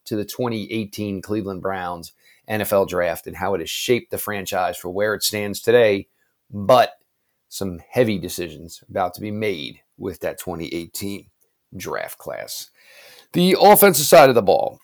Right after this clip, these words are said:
Uh, look, the offense last year played at a ridiculous level. Um, when you keep in mind, uh, you know, first-year head coach, who obviously, you know,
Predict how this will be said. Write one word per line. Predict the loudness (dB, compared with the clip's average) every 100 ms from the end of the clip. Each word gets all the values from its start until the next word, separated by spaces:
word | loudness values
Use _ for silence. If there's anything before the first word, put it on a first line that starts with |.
| -4
Uh, | 0 0
look, | 2 2 2
the | 4
offense | 6 6 2 2
last | 2 2 -2
year | -2 -2 -2
played | 0 2 2 0 0
at | 0
a | 0
ridiculous | -2 -4 -4 -4 -4 -4 -6 -8 -12
level. | -6 -2 0 -2 -4 -10 -8
Um, | -4 -2 -4 -6 -14 -20 _ _ _ _ _
when | -6
you | -4
keep | -4 -4
in | -2
mind, | -2 -2 -6 -8
uh, | -4 -4 -4
you | -6
know, |
first-year | -10 -10 -10 -10 -10 -8
head | -8 -4
coach, | -4 -4 -6
who | -10
obviously, | -8 -8 -10 -12 -12
you | -12 -12
know, | -12 -14